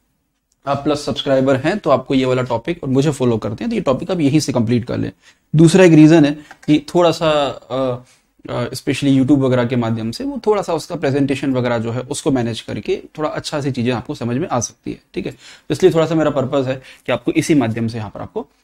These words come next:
पढ़ाया जाए, ठीक है। तो टॉपिक है banking in India, भारत के अंदर बैंकिंग प्रणाली, भारत के अंदर बैंक। अब भारत में अगर बैंक्स की बात करें, तो जब स्टार्टिंग, अ, जो पहला लेक्चर मैंने आपको इकोनॉमी का लिया था, तो उस समय हमने थोड़ी सी भारत में बैंकिंग सिस्टम की बात की थी कि भारत के अंदर जो बैंकिंग प्रणाली है,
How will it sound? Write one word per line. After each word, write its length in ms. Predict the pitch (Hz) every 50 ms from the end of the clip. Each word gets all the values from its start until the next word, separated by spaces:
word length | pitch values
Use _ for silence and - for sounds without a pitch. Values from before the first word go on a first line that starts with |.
| _ _ -
पढ़ाया 240 | 139 120 110 110 113
जाए, 200 | 113 - - _ _ _ _ _ -
ठीक 140 | - 170 -
है। 80 | - - - - - _ _
तो 80 | - 165
टॉपिक 380 | 160 - - 196 180 180 175 185
है 140 | 185 147
banking 400 | 123 131 135 135 135 165 165 160
in 100 | 156 151
India, 220 | 135 131 127 139 147 143 - -
भारत 280 | 131 123 135 135 131 131
के 80 | - 143
अंदर 200 | 135 131 139 131
बैंकिंग 460 | 120 110 123 123 123 123 147 147 143
प्रणाली, 400 | 131 123 120 123 127 139 135 135 -
भारत 280 | 113 123 127 120 117
के 80 | - 123
अंदर 220 | 120 117 120 120
बैंक। 280 | 113 113 127 139 190 185 - _ - - _ -
अब 100 | - 147
भारत 220 | 147 147 156 175 175
में 80 | 190
अगर 160 | 190 185 202
बैंक्स 340 | 160 131 139 135 160 170 -
की 120 | - - 165
बात 240 | 135 123 123 123
करें, 260 | - - 120 120 113 101
तो 140 | - -
जब 180 | 131 139 135 -
स्टार्टिंग, 760 | - - - 135 131 131 131 160 160 160 156 156 151 131 123
अ, 220 | 135 131 131 127
जो 120 | 123 127 135
पहला 260 | 131 147 143 160 160
लेक्चर 300 | 160 151 131 131 147 135
मैंने 180 | 131 131 123
आपको 180 | 120 113 117 127
इकोनॉमी 340 | 117 - 120 120 120 127 120
का 80 | 120
लिया 240 | 117 113 120 127 123
था, 240 | 110 107 117 - _ _ _ _ _ _ -
तो 60 | -
उस 60 | 147
समय 160 | - 175 165 160
हमने 220 | 151 151 160 156
थोड़ी 200 | 151 151 147 143
सी 100 | 135 147
भारत 260 | 131 123 131 131 135 139
में 120 | 139 127
बैंकिंग 300 | 123 123 127 120 139 135
सिस्टम 340 | 131 135 127 - - 123 120
की 80 | 123
बात 240 | 127 120 113 113 110
की 120 | _ - 123
थी 100 | - 220
कि 60 | 240
भारत 340 | 190 170 196 175 170 170 -
के 60 | - 170
अंदर 180 | 156 156 151
जो 120 | 151 143 135
बैंकिंग 400 | 117 127 131 135 131 151 151 147
प्रणाली 380 | 147 123 117 123 135 151 147
है, 180 | 127 113 110